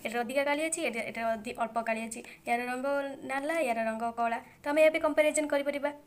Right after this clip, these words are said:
ଏ ପେନ୍ର କ୍ୟାପ୍ ପଛରେ ଅଛି, ଏ ପେନ୍ର କ୍ୟାପ୍ ଆଗରେ ଅଛି। ଦୁଇଟା ଜିନିଷର ଆମେ, ଦୁଇଟା ଜିନିଷ ହେଲା ବେଳକୁ ଆମେ comparison କରିପାରୁଛନ୍ତି।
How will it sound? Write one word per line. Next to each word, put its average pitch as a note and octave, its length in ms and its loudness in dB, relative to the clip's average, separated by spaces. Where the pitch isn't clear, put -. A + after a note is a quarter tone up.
ଏ C4 80 -8
ପେନ୍ର C4 260 -4
କ୍ୟାପ୍ C4+ 200 0
ପଛରେ D4+ 300 0
ଅଛି, D#4+ 120 -2
ଏ B3+ 80 2
ପେନ୍ର A#3 280 -2
କ୍ୟାପ୍ A3+ 180 -6
ଆଗରେ A3+ 260 -2
ଅଛି। A3+ 200 -2
ଦୁଇଟା B3 280 4
ଜିନିଷର B3+ 380 -2
ଆମେ, B3+ 220 -2
ଦୁଇଟା B3 260 0
ଜିନିଷ C4+ 300 -2
ହେଲା B3+ 200 2
ବେଳକୁ B3 260 0
ଆମେ B3+ 140 -4
comparison A#3 460 -4
କରିପାରୁଛନ୍ତି। A3+ 1040 -4